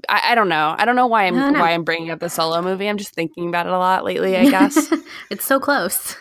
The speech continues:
Speaker 1: But it, it does, it, I don't know. I just feel like it has a potential to, to sell it, to tell a really beautiful story instead of just be, like, super, super tragic.
Speaker 2: Yeah.
Speaker 1: And it's not like Star Wars Rebels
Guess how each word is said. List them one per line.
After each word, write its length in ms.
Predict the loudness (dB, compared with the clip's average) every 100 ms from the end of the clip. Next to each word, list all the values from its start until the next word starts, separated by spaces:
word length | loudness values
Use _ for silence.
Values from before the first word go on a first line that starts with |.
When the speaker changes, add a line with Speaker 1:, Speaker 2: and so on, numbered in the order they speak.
| -18 _ -2
Speaker 1:
But 300 | 2 4 4
it, 180 | 2 2
it 120 | 0 2
does, 280 | 4 2 2
it, 140 | -2 -2 -14 -14 -14 -14 -2
I 100 | 4
don't 100 | 6
know. 140 | 6
I 60 | 4
just 180 | 2 0
feel 120 | 2
like 120 | 2
it 80 | 0
has 160 | 0 -2
a 60 |
potential 400 | -4 -4 -4 -2
to, 180 | -2 -2
to 100 | -2
sell 200 | -2 -2
it, 160 | -2 -4
to 80 | -8
tell 260 | -2 0 2
a 80 |
really 220 | 0 -2 -2
beautiful 300 | -4 -4 -6
story 320 | -2 0 2
instead 260 | 0 -2 -4
of 60 |
just 180 | -6 -6
be, 120 | -2
like, 160 | -2 -4
super, 500 | -4 -2 0 2 0
super 400 | 0 -4 -2 -2
tragic. 640 | 0 0 0 0 -2 -4 _ -20 -20 -20 -2
Speaker 2:
Yeah. 220 | 4 4
Speaker 1:
And 180 | 4 2
it's 160 | 0 2
not 260 | 4 4
like 240 | 2 -2 -2
Star 180 | -2 2
Wars 180 | 4 2
Rebels 400 | 0 0 -2 -2